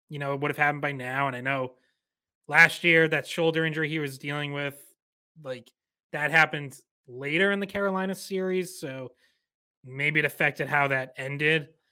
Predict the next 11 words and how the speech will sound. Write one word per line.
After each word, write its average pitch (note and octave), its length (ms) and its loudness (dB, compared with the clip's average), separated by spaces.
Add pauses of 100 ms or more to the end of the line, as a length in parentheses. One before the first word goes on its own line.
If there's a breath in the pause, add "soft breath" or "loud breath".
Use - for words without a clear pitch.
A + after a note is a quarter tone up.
(320)
Um, B2+ 680 -4 (880)
you D3+ 100 -10
know, C3 140 2
and C3+ 100 -2
he C3+ 60 -2
had, B2+ 100 -2
like, B2 140 -12
that A2 160 -14 (500)
covid F3+ 540 2 (200)
bout E3+ 440 4
and B2 260 -8